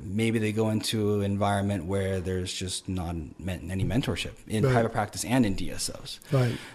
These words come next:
Speaker 1: Um, so, you know, I don't necessarily think that all of the problems are unique to D S Os,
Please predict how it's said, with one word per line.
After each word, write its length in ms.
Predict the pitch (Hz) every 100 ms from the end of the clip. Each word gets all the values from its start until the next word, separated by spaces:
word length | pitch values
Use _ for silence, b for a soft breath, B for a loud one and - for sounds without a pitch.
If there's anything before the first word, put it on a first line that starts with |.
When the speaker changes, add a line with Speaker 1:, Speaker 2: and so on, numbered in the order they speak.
| -
Speaker 1:
Um, 500 | 120 98 92 78 -
so, 360 | - 123 117
you 160 | 110 117
know, 120 | 107
I 80 | 113
don't 200 | 127 -
necessarily 380 | 123 - 120 107
think 200 | 120 110
that 100 | 95
all 200 | 104 110
of 80 |
the 80 | 123
problems 420 | - 127 117 120
are 80 | 113
unique 540 | 101 101 101 110 123 - - - - _ -
to 100 | 127
D 200 | 131 131
S 180 | 135
Os, 320 | 151 180 -